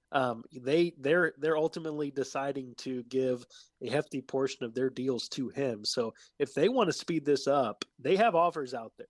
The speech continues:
They can tell Scott to get a deal done and that they want to maybe take less to know where they're going. They're trusting him to play this out, and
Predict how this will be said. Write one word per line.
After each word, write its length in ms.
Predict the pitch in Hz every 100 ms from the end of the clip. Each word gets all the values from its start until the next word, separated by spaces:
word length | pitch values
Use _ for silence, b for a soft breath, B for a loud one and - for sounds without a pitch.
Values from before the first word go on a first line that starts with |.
| 123
They 140 | 143
can 180 | - 180
tell 220 | 180 160
Scott 340 | - 165 143 -
to 80 |
get 140 | 139 131
a 80 | 117
deal 260 | 127 170
done 360 | 156 117 113 117
and 120 | 117
that 160 | 127 -
they 140 | 123
want 240 | 123 135 - B B
to 80 | -
maybe 220 | 139 131 120
take 340 | - 139 -
less 560 | 123 147 143 117 - - b _ -
to 100 | 131
know 160 | 135
where 180 | 127 123
they're 160 | 113 101
going. 480 | 131 160 127 107
They're 140 | 104 170
trusting 480 | - 175 156 170 139
him 260 | 135 165
to 120 | 160 127
play 240 | - 143
this 200 | 135 -
out, 300 | 131 160 208
and 140 | 147